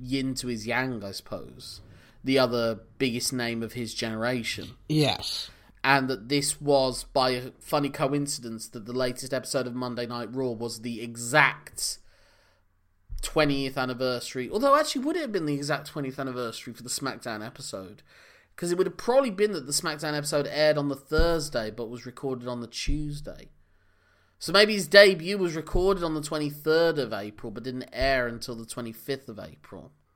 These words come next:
Speaker 2: Yeah, but, you know, W W E, they're not sticklers for, uh, accuracy, so.
Speaker 1: No, and in fairness, you know, if, if it was happening on an episode, when an episode of bloody Main Event was supposed to be airing, we'd feel like,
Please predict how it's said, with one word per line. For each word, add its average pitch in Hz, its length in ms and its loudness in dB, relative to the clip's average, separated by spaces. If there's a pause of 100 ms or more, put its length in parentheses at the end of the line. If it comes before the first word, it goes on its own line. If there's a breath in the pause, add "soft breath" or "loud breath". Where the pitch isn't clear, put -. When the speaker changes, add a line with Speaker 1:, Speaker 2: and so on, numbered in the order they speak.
(160)
Speaker 2:
Yeah, 170 260 8
but, 240 240 12 (100)
you 185 140 8
know, 240 140 8
W 214 240 2
W 156 280 8
E, 139 140 6
they're 143 180 8
not 151 340 0 (480)
sticklers - 880 -2 (120)
for, 117 440 -2
uh, 95 640 -2 (380)
accuracy, 110 720 -2
so. 107 340 -4
Speaker 1:
No, 143 200 2
and 214 120 2
in 285 100 4
fairness, 262 600 8 (200)
you 240 100 -2
know, 170 140 6
if, 170 220 -2
if 202 120 0
it 208 120 0
was 214 140 2
happening 226 300 4
on 208 120 0
an 208 80 0
episode, 196 400 -2
when 190 180 2
an 185 80 -2
episode 180 380 0
of 165 120 -6
bloody 170 220 0
Main 165 280 2
Event 151 360 0
was 123 160 -6
supposed 120 320 -4
to - 60 -18
be 120 160 -6
airing, 101 440 -8
we'd 135 280 -2
feel 151 240 0
like, 135 300 0